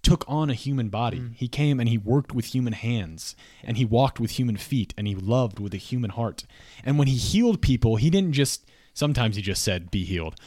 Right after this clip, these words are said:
Speaker 1: But sometimes he, like, spit and, like, touched them
Speaker 2: Yeah.
Speaker 1: and, like, and, and, and, and got all up close and personal. And, like, enc-, we encountered his body.
Speaker 2: Yeah.
Speaker 1: And we continue to encounter his body, and we use our bodies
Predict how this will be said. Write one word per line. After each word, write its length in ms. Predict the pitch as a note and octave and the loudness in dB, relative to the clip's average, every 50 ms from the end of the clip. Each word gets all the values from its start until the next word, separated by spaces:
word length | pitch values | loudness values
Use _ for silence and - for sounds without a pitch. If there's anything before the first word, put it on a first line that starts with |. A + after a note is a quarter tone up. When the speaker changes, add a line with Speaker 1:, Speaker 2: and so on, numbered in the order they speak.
| - - | -10 -6
Speaker 1:
But 140 | B2+ B2 - | -6 -2 0
sometimes 480 | - F#3 G3+ F#3+ E3+ E3+ D3+ C3 - | 2 2 2 2 2 4 4 4 4
he, 80 | - D#3 | 4 4
like, 240 | D3 C3 G#2 F#2 - - | 6 4 4 0 -2 -4
spit 520 | - - - - - - - F#3+ D#3 - - | -2 -2 0 -2 0 2 2 2 2 0 -4
and, 160 | - A#2 A#2 A2+ | -6 -4 -2 -2
like, 180 | G#2+ G#2+ - | -4 -4 -4
touched 440 | - - - F3+ - - - - A2 | 0 2 2 4 4 2 0 0 0
them 180 | G#2 F#2 E2+ E2+ | 0 0 0 0
Speaker 2:
Yeah. 80 | G2+ | 0
Speaker 1:
and, 100 | G#2+ A#2 | 0 0
like, 220 | A2+ G#2 G2+ - - - - - - - - - - | 0 0 -2 -4 -8 -14 -20 -20 -20 -20 -20 -8 -2
and, 160 | - B2 B2 | 0 0 0
and, 280 | - - B2 A#2+ A#2 A2+ | 2 2 2 0 0 0
and, 280 | - B2 A#2 A#2 A2 - - | 0 0 0 0 -2 -4 -6
and 160 | A#2+ A#2 A2 | -6 -4 -2
got 300 | C3 C3+ D#3+ D3 - _ | 0 0 0 0 -2 _
all 220 | - C#3 E3 E3 E3 | 2 4 6 6 6
up 120 | D#3 - | 4 4
close 320 | - - E3 D#3 D3 - | 2 4 6 6 6 4
and 120 | C3 A2+ G#2+ | 2 0 4
personal. 480 | - - D#3 - - A#2+ G2 F#2 F#2+ | 4 4 4 4 4 0 -2 -2 -2
And, 160 | - G#2 G#2 G#2 | -2 0 0 0
like, 160 | G#2 G2 F#2 | 0 -2 -2
enc-, 260 | G#2+ A2 G#2+ - A2+ - - - - - | -2 -4 -4 -4 -8 -12 -16 -20 -12 -6
we 160 | A#2+ B2 B2+ | -2 0 0
encountered 460 | B2+ B2+ A#2 A#2+ C#3+ D3+ D#3 D#3 A#2+ | 0 0 -2 0 0 0 0 0 0
his 160 | A#2 A#2 G#2+ | 0 -2 -2
body. 580 | G2+ G2 - A2 A2 A2+ A2 F#2+ E2 D#2 G2 - _ _ - - | -4 -4 -2 0 0 0 0 -2 -4 -8 -12 -18 _ _ -20 -20
Speaker 2:
Yeah. 80 | - G#2 G#2+ - | -18 -18 -18 -6
Speaker 1:
And 140 | - - C3 | -2 0 2
we 80 | C3+ C3 | 2 2
continue 520 | - - C3 A#2+ - - E3 F3 F3 E3+ | 2 2 2 2 4 4 4 4 4 4
to 180 | C3 - C3 B2 | 4 4 4 4
encounter 400 | A#2+ A#2+ - - C#3 C#3+ C#3+ A#2+ | 2 2 2 2 2 4 4 2
his 180 | A2 A2+ G2 | 2 0 -2
body, 500 | G2 F#2+ - A2+ A#2 B2 A#2 G#2 F#2 F#2+ | -2 -2 0 2 2 2 2 2 0 -2
and 140 | D2+ G2+ G#2 | -2 -2 0
we 80 | G#2 G#2+ | 0 0
use 300 | G2+ G#2+ C#3+ D3 C3+ - | 0 0 0 0 0 -2
our 280 | - A#2 A#2 B2 C3 | -4 -2 0 0 0
bodies 600 | B2 A2 A2 G2+ G2+ G2 F#2+ F#2+ F#2 F2+ - - | 2 2 0 0 0 0 -2 -2 -2 -4 -6 -10